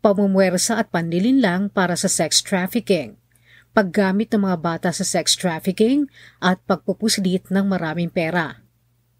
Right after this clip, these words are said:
Si Kibuloy at ang dalawang iba pa ay kinasuhan ng federal grand jury sa United States District Court para sa Central District ng California. Inilabas ang warrant of arrest laban sa kanila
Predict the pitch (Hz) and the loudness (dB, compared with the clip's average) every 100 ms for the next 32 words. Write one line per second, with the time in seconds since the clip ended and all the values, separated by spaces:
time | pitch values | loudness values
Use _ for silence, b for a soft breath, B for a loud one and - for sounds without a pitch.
0 | _ _ b b b - 233 220 247 240 | _ _ b b b -2 -2 2 2 4
1 | 233 240 302 277 226 233 214 196 202 220 | 2 4 2 2 0 0 2 2 2 2
2 | 190 170 - 220 185 160 175 196 180 - | -2 -4 -2 -2 -2 -4 -2 -2 0 0
3 | 202 185 202 190 - 185 180 180 175 190 | 0 0 0 0 0 0 0 0 -2 -2
4 | 175 175 156 220 214 165 160 B B B | 0 -2 0 0 0 -4 -6 B B B
5 | - 226 226 220 226 247 214 - 220 208 | 0 2 4 2 0 0 -2 0 2 2
6 | - 185 202 - 196 - 262 196 139 b | 0 0 0 0 -4 -2 0 0 -2 b
7 | b b - 226 226 240 - 226 220 208 | b b 0 0 0 0 0 0 0 -4
8 | 185 196 - 196 190 185 180 180 165 180 | 0 -2 0 -2 -2 -2 -4 -4 -6 -8
9 | - 226 226 190 113 _ _ _ _ _ | -2 0 2 -2 -4 _ _ _ _ _
10 | _ _ _ _ _ _ 226 226 214 196 | _ _ _ _ _ _ 2 4 4 2
11 | 220 208 175 190 196 190 190 185 190 247 | 0 -2 0 2 2 0 0 0 2 0
12 | 214 - 180 180 170 190 202 233 247 170 | 0 -2 -2 0 -2 -2 0 2 2 0
13 | 170 | -4